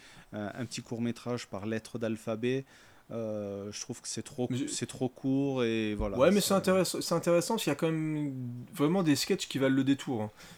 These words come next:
Speaker 2: Et, et c'est pareil, on part vraiment, euh, chaque réal fait un peu ce qu'il veut, donc on va aller vers du japonais, vers de l'animé,
Speaker 1: Mm.
Speaker 2: vers un truc hyper trash, un truc fauché. Euh, mais c-, je trouve que, enfin, c'est quand même intéressant à regarder parce que chaque, euh, lettre a vraiment une particularité, ça peut aller hyper loin dans le, dans l'horreur, hein.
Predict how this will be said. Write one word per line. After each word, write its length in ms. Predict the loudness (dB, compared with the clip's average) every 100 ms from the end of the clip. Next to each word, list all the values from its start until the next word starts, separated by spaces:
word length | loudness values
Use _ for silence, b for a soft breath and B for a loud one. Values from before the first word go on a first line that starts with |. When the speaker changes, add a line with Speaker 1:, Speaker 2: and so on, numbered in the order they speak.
| B 2
Speaker 2:
Et, 600 | 4 6 6 6 4 2
et 60 |
c'est 160 | 0 0
pareil, 280 | 4 4 4
on 120 | 2
part 280 | 4 2 4
vraiment, 460 | 0 2 2 0
euh, 60 | 0
chaque 260 | 0 -4 -2
réal 380 | 2 2 2
fait 100 | 0
un 80 | -4
peu 140 | -2 -6
ce 80 |
qu'il 160 | -2 0
veut, 80 | 2
donc 180 | 2 0
on 60 |
va 100 | 0
aller 160 | 2 2
vers 160 | 2
du 100 | 0
japonais, 600 | 0 0 2 2 4 4
vers 160 | 2 0
de 100 | 0
l'animé, 640 | 2 4 4 2 2 0
Speaker 1:
Mm. 60 | 2
Speaker 2:
vers 120 | 2
un 80 | 2
truc 180 | -2 -6
hyper 300 | -4 -4 -4
trash, 360 | 0 2 2 -2
un 60 |
truc 160 | -6 -8
fauché. 480 | -4 -2 0 -2 -4 B B B -8
Euh, 320 | -2 0 2 0
mais 160 | 0
c-, 160 | -2 -4
je 120 | -6
trouve 240 | -4 -4 -2
que, 80 |
enfin, 260 | -4 -2 -4
c'est 160 | -4 -2
quand 140 | 0
même 120 | 2 0 -2
intéressant 460 | -2 -2 -2 0
à 40 | 0
regarder 320 | 0 2 0
parce 220 | -2 -4
que 100 | -4
chaque, 400 | -2 -2 -4 0
euh, 180 | 2 2
lettre 440 | 2 2 0 -2
a 40 | -2
vraiment 240 | 0 -2
une 80 | -2
particularité, 920 | -4 -6 -10 -4 -2 -2 -2 0 0
ça 160 | -2 -4
peut 140 | -2
aller 160 | 0 0
hyper 300 | -2 0 0
loin 240 | 2 0
dans 100 | -2
le, 420 | -2 -2 -2 -4 -2
dans 100 | -2
l'horreur, 320 | -2 -2 -4
hein. 80 | -6